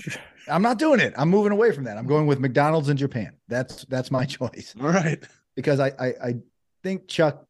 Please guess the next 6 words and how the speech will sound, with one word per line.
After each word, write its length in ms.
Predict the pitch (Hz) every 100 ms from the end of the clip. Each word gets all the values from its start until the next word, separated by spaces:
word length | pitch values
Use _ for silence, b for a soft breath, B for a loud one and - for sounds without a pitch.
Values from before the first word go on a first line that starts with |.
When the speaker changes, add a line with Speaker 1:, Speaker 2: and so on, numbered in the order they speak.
| -
Speaker 1:
made 240 | 143 131
the 80 | 117
wisest 560 | 101 117 120 107 107 -
decision, 480 | 104 113 101 85 80
but 300 | 85 92 - _
I 380 | - 143 156